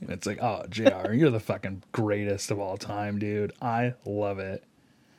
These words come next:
<laughs> Like, some people were a little mad because they're like, "Oh, he sounds like an old, old angry man." I'm like, "I don't, I didn't get that at all."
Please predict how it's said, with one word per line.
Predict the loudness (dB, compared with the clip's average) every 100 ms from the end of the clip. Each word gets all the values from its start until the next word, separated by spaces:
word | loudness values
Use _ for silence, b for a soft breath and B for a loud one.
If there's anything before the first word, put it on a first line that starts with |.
| _ _ _ _ _ _ _ -20 _ _ _ -20 -20 _ _ _ _ _ _ _ -6
<laughs> | -6 -8 -18 2
Like, | 6 6
some | 6 6 6
people | 6 8 8
were | 8 8
a | 8
little | 8 6
mad | 6 6 6
because | 4 2 0 -6
they're | -2 0 0
like, | 2
"Oh, | 6 6
he |
sounds | 6 4 6 6
like | 6
an |
old, | 6 6 2 -8 -20 -20 -20 _ 4
old | 6 8 6
angry | 4 6 6
man." | 6 4 4
I'm | 4
like, | 2 0 -6 _ -20 -8 2
"I | 6
don't, | 6 4
I | 6
didn't | 6 6
get | 6
that | 4 4
at | 2
all." | 0 0 -2